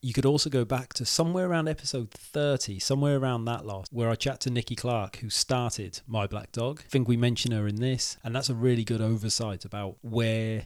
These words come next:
the charity came from, how it came to be, what they're trying to do, how it all works. All of that stuff is in that episode with Nikki. Go and give that a listen. They've also got some incredible ambassadors, and I've spoke to a lot of them, people like Gail Porter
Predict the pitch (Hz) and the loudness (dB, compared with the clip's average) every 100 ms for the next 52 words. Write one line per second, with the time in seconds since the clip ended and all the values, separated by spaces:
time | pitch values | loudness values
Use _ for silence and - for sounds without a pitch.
0 | - 113 - 127 107 110 - 113 104 - | -6 -4 0 0 0 -2 -2 -2 -2 -2
1 | 107 101 123 117 - 117 107 101 107 98 | -2 -2 0 -2 -2 -4 -4 -4 -2 -2
2 | 95 - 113 131 131 - 123 110 98 107 | -6 -6 -4 -2 -2 0 0 0 -2 -2
3 | 101 113 123 113 110 104 101 98 90 - | -2 -2 -2 -4 -6 -6 -4 -4 -6 -8
4 | - - 139 127 113 113 - - 104 113 | -8 -4 2 4 4 0 -2 -4 -4 -2
5 | 107 104 107 - 120 104 110 110 - 127 | -2 -2 -6 -2 -2 -2 -2 -4 -2 -6
6 | 123 - _ 120 110 110 101 120 110 110 | -6 -10 _ 2 2 0 0 0 0 0
7 | 113 131 131 - 139 131 131 131 131 135 | -2 -2 -6 -6 0 4 4 4 2 2
8 | 127 - 147 131 123 120 117 131 120 - | 0 4 6 6 6 4 4 2 0 0
9 | 120 104 135 120 - 131 123 120 117 127 | 0 0 0 -2 2 2 2 2 4 4
10 | 107 107 104 127 117 113 - 120 107 - | 2 -2 -2 0 0 0 0 2 2 4
11 | 120 113 113 98 | 2 2 -2 -6